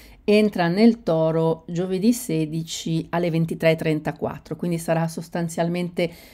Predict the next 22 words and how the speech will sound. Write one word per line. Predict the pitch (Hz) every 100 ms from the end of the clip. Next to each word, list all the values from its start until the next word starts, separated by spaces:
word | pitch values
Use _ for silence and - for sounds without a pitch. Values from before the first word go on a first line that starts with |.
| -
dal | - 175 220 214
venerdì | 208 202 196 180 175 196
che | 175 170
cominceranno | 175 170 175 196 175 175 175 165
a | 156 160
percepire | 202 202 - 185 - 180 170 165
questo, | 165 165 - - 165 160 - -
questa | - 226 233
rivitalizzazione, | 254 269 240 190 165 180 185 254 165
perché | 147 -
Venere | 220 139 135 147 185 196 -
è, | 160 170 - -
eh, | 151 147
uno | 156 160
dei | 202
vostri | 147 151 - 190
pianeti | - 170 165 131 - 165 156
governatori, | 147 147 147 139 139 147 139 156
cari | - 165
amici | 165 151 147
del | 147 143
Toro. | 147 151 156